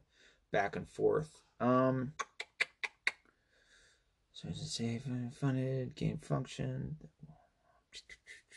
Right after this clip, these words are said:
Uh, Fauci absolutely lied, um, during their interaction. Um, and then, oddly enough, uh,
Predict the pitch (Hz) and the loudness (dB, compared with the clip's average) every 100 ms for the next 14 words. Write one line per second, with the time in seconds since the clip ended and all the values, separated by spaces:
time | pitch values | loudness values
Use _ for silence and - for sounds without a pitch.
0 | - - - _ _ _ _ _ _ _ | -20 -20 -20 _ _ _ _ _ _ _
1 | _ - _ - 110 139 165 160 110 - | _ -20 _ 8 8 10 8 10 8 6
2 | - 120 - - 98 92 156 147 - 104 | 2 0 0 0 0 0 -2 -8 -6 -2
3 | 101 92 92 - _ - 127 117 117 104 | 0 -2 -4 -8 _ 4 6 6 2 0
4 | 98 95 92 90 92 - 110 147 - _ | 0 -4 -4 -6 -6 -4 -4 -6 -12 _
5 | _ _ _ - 101 98 98 95 82 - | _ _ _ -2 2 2 0 -2 -6 -8
6 | - _ _ _ _ - - - - 107 | -14 _ _ _ _ -16 -16 -10 -6 4
7 | 147 180 107 135 156 - 98 123 135 113 | 6 8 4 2 0 0 0 2 4 4
8 | 101 113 156 104 151 - - _ _ _ | 4 4 4 4 0 -6 -20 _ _ _
9 | _ - 104 104 98 85 | _ -2 2 4 2 0